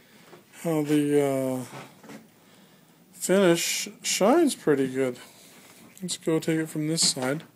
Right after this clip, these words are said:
And this is what we got from this side. The sun's shining on it. I hope that doesn't affect it too much. But there it is. And right now what we're working on is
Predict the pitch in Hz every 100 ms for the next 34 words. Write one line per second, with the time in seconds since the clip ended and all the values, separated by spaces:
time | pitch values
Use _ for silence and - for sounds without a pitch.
0 | - - - - - - - _ _ _
1 | - 160 156 160 170 180 175 175 170 156
2 | 151 151 165 - 135 131 135 135 123 -
3 | - 170 156 - 143 131 127 123 127 135
4 | 131 139 143 131 143 135 131 - - -
5 | - 175 165 - 165 156 - - 147 127
6 | 127 170 - - - _ _ _ - -
7 | - - _ _ _ - 196 262 233 170
8 | 196 226 226 165 123 - - - - _
9 | _ - 151 143 147 147 147 156 175 170
10 | 190 170 151 147 160 165 160 165 180 160
11 | 143 -